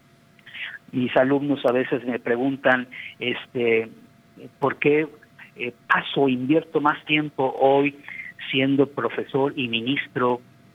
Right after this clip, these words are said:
que arquitecto? Porque ciertamente a estas alturas de mi vida le dedico más tiempo al ministerio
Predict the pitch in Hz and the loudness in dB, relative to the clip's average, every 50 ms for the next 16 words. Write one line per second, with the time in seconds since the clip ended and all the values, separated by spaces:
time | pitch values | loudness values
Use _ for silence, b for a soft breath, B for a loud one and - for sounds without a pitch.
0 | _ - - 120 120 123 120 120 127 131 127 - 143 - - 240 240 - - 156 | _ -6 -2 0 0 0 2 2 0 0 0 -4 -6 -2 -2 -2 -2 -2 -6 -8
1 | - - - _ - 101 - - 101 - - 117 - - 131 123 127 127 123 127 | -8 -8 -12 _ -14 -12 -12 -12 -10 -10 -8 -10 -2 -2 0 0 2 0 0 0
2 | 131 120 - 123 - - 107 - - 131 127 123 120 120 113 117 117 127 131 131 | -2 -2 -2 -2 -2 -2 -2 0 0 2 2 2 2 0 0 0 0 0 2 2
3 | 123 120 117 - - B B B B B - - 98 101 110 117 117 123 120 127 | 2 2 0 -2 -6 B B B B B -16 -12 -8 -2 0 0 2 2 2 0
4 | 127 - - 120 117 120 123 120 - - _ 120 120 120 117 113 117 135 127 120 | 0 0 -2 -2 0 2 0 0 0 -4 _ -4 -4 -2 -4 -2 0 2 2 2
5 | 120 - - - - 110 110 110 110 110 117 123 117 113 117 107 - - - 139 | 2 0 -4 -4 0 2 2 2 2 2 -2 -2 -2 -2 -2 -2 -4 -2 0 2
6 | 123 123 117 120 120 120 113 - - | 2 4 4 2 2 2 0 -4 -10